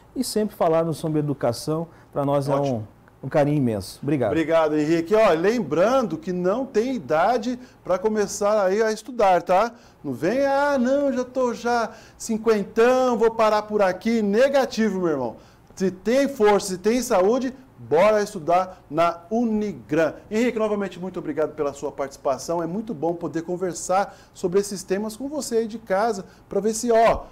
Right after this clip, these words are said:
Speaker 2: dá aquele estalozinho, aquela ideia, fala, "Ah, o mercado tá precisando absorver", conforme o Henrique mesmo disse, levar você aí a um novo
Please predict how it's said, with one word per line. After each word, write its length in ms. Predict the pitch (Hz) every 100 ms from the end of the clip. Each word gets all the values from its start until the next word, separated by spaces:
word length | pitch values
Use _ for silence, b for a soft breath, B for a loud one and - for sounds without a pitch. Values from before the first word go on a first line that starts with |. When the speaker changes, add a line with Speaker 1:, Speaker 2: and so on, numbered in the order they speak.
| B -
Speaker 2:
dá 80 |
aquele 220 | 156 214 185
estalozinho, 600 | - - 190 165 131 180
aquela 240 | 175 170
ideia, 420 | 135 117 180 190
fala, 640 | 175 160 170 185 190 190
"Ah, 40 | 190
o 40 |
mercado 460 | 185 170 175 180 175
tá 120 | 175
precisando 640 | 175 180 175 127 160 170
absorver", 640 | 165 - 156 123 156 196 B B -
conforme 580 | 156 151 170 170 165 160 156
o 160 | 151
Henrique 340 | 156 139 170 156
mesmo 260 | 156 139
disse, 180 | 156 175 B B B
levar 580 | 160 180 120 175 208 190
você 420 | 160 156 - 196
aí 280 | 185 180 196 B B
a 80 |
um 120 | 180 175
novo 540 | 160 185 202 170 190